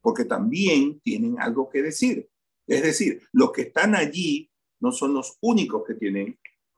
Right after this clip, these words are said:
eh, asuntos que tratar en esa mesa. El sector empresarial tiene, me parece incluso que los padres de familia que tienen, eh, hijos en la escuela tienen mucho más que decir.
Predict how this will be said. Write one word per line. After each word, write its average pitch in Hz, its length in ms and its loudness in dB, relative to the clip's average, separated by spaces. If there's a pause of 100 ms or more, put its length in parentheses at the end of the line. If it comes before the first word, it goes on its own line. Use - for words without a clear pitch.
(160)
eh, 73 400 -6 (1800)
asuntos 117 480 4
que 117 120 2
tratar 107 540 2 (340)
en 208 180 0
esa - 240 -2
mesa. - 340 0 (380)
El - 120 -12
sector - 360 0
empresarial 113 640 2
tiene, - 400 -2 (460)
me 117 120 6
parece 139 420 4
incluso 160 440 -2
que 110 120 -2
los 107 120 -2 (100)
padres 160 380 6
de 113 100 -6
familia 101 680 -4 (840)
que - 100 -20
tienen, 110 640 -2
eh, - 520 -10 (120)
hijos 131 380 4
en 95 80 -4
la 90 60 -8
escuela - 360 0
tienen 127 280 0
mucho 120 640 6
más 120 200 4
que 123 160 -8
decir. - 520 -16